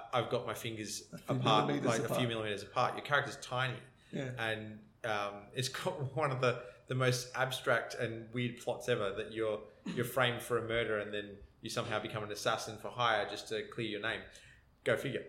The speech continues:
Speaker 2: Okay.
Speaker 1: Uh, it, it's, it's cool.
Speaker 2: <laughs>
Speaker 1: It's a lot of fun. Like, it's, it's got some really, um, awesome gameplay, but the, the distance that you're at from your character and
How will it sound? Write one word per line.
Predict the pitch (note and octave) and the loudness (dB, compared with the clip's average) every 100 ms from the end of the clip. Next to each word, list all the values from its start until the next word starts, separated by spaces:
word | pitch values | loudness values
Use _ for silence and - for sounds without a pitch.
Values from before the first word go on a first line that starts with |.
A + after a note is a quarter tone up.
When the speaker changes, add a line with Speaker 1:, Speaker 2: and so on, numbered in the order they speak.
| C3+ | -2
Speaker 2:
Okay. | A#2+ - - - - | -2 -2 -8 -10 2
Speaker 1:
Uh, | D3 C#3+ | 4 6
it, | C#3 - | 2 4
it's, | C#3+ - | 2 4
it's | E3+ | 4
cool. | - A3+ G#3+ - | 8 10 10 10
Speaker 2:
<laughs> | |
Speaker 1:
It's | C#3+ E3+ | 4 4
a | |
lot | D#3+ D#3+ | 4 4
of | - | 4
fun. | F#3+ B2 A2 | 2 0 0
Like, | B2+ B2+ | 2 2
it's, | B2+ - | 0 -4
it's | C3+ | -4
got | - C#3 | 0 -2
some | C3 C3 | 0 -2
really, | C3+ B2+ - - - - | 0 0 -2 -10 -14 -4
um, | B2+ A2 A2 G#2+ G#2+ - - - _ - - | 0 0 -2 -8 -12 -16 -20 -20 _ -20 -6
awesome | D3 D3 B2+ A2+ | -2 -2 -2 0
gameplay, | A2 B2 B2 G#2 - | 0 0 0 -2 -2
but | G2+ - - - - - - - | -6 -8 -20 -20 -20 -20 -20 -8
the, | G#2+ G#2 G2+ G2+ G2+ G2+ - - - | -2 0 0 0 -2 -4 -8 -18 -8
the | B2 | -6
distance | B2+ B2+ D3 B2+ | -2 -4 -4 -4
that | B2 | 0
you're | A2+ | 0
at | A2+ | 0
from | A2+ | -4
your | G#2+ | -6
character | A2+ G#2 G#2+ - G#2+ G2+ - - - - | 0 2 0 0 0 0 -4 -14 -20 -10
and | A2 G#2+ G#2 G#2 G2+ | -4 -4 -6 -12 -14